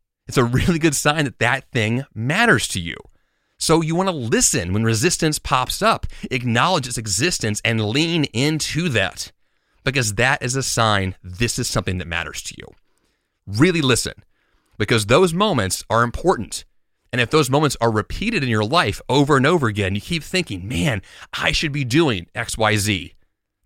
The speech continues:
then do it, right? This is your chance to lean in and make that possible. Win that war of art every single day. Fight that resistance.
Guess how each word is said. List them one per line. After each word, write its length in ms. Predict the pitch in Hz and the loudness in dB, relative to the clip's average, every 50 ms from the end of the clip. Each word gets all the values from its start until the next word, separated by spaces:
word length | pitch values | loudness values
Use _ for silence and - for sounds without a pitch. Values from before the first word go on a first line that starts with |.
| - | -2
then 320 | 135 160 190 170 113 104 98 | 0 0 0 -2 -6 0 4
do 200 | 131 208 294 302 | 4 4 6 4
it, 320 | - - - - - - - _ _ - | 2 0 -2 -8 -10 -10 -14 _ _ -4
right? 180 | 135 160 143 123 | -2 -2 0 0
This 180 | 160 151 - - | 0 2 2 2
is 220 | 196 165 - - | 0 0 0 0
your 120 | 208 190 147 | 0 0 0
chance 400 | - - 165 180 196 151 135 - | 0 0 0 2 2 0 0 0
to 100 | - 127 | -2 -2
lean 380 | 107 101 131 156 170 151 139 | 0 0 0 0 2 2 2
in 240 | 127 120 117 117 - - - - - - | 2 2 0 0 -2 -6 -14 -20 -10 -6
and 180 | - 113 107 104 | -4 -2 0 2
make 220 | 120 120 113 - | 2 0 0 0
that 160 | - 98 90 | -2 -2 -2
possible. 560 | - - 95 78 78 - - - 76 71 - - _ _ _ _ - | -2 -4 -4 -4 -4 -4 -6 -8 -8 -10 -12 -14 _ _ _ _ -12
Win 340 | - 101 113 147 165 175 180 | -6 -2 0 2 2 4 2
that 140 | 160 - | 0 0
war 240 | 120 123 131 135 131 | 0 2 4 6 6
of 80 | 120 104 | 6 4
art 300 | 101 92 92 95 - _ _ - | 2 2 2 0 -4 _ _ 0
every 280 | 120 139 135 151 147 | 2 2 4 2 2
single 300 | - - 143 127 117 104 | 2 0 0 0 0 0
day. 280 | 90 101 95 82 - - - _ _ - - - - - - - - | 2 0 0 -2 -2 -6 -14 _ _ -20 -20 -20 -20 -20 -20 -20 -20
Fight 380 | - - - 156 139 151 139 - | -12 -4 0 2 2 2 2 0
that 160 | 139 - 113 | -2 0 0
resistance. 680 | 120 110 92 95 95 - - 80 - - - - - | -2 -2 -2 -2 -6 -6 -8 -10 -8 -6 -6 -6 -6